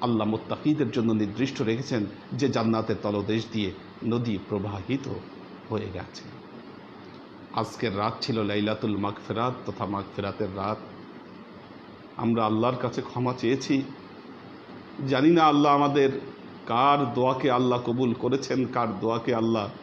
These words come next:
কবুল করেননি। আমরা হয়তো অন্যান্য বছরের মতো আল্লাহর দরবারে আমাদের আমলগুলোকে সেভাবে আমরা উপস্থাপন করতে পারিনি, কিন্তু আমরা একটা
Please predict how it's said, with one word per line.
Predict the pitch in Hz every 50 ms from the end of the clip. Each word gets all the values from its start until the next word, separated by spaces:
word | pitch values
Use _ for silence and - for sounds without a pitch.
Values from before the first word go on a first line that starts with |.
| - - - - - - - - -
কবুল | 123 113 113 113 110 107
করেননি। | 107 113 110 107 110 110 110 107 113 117 110 104 107 - - - - - - - - - - - - - - - - - - - - - - - - - - - - - - - - - -
আমরা | 120 120 120 117 120
হয়তো | 120 127 117 117 127 120 110 95 - - - - - - - - - - - - - -
অন্যান্য | 117 131 135 135 143 151 156 160 156
বছরের | 151 135 139 135 139 - 160 143 139 135
মতো | 131 127 127 131 135 117 98 - - - - - - - - - - - - -
আল্লাহর | - 127 131 127 123 131 147 165 170 165
দরবারে | 143 147 139 139 135 135 127 131 127
আমাদের | 123 123 127 127 127 123 123
আমলগুলোকে | 120 120 120 131 156 175 185 175 160 160 156 151 - 139
সেভাবে | 135 - - 131 123 123 131 120 120 113 104 - - - - - - - - - -
আমরা | - 120 120 120 113 117
উপস্থাপন | 113 113 113 - 123 - - - - 123 - 143 135 131 131
করতে | - 113 - - 123
পারিনি, | - 110 104 120 123 120 120 110 90 - - - - - - - - - - - - - - - - - - - - - - - - -
কিন্তু | 131 127 131 127 - 135 113 98 95 - - - - - - - - - - - - - - -
আমরা | 117 123 123 120 123 123
একটা | 123 - - 135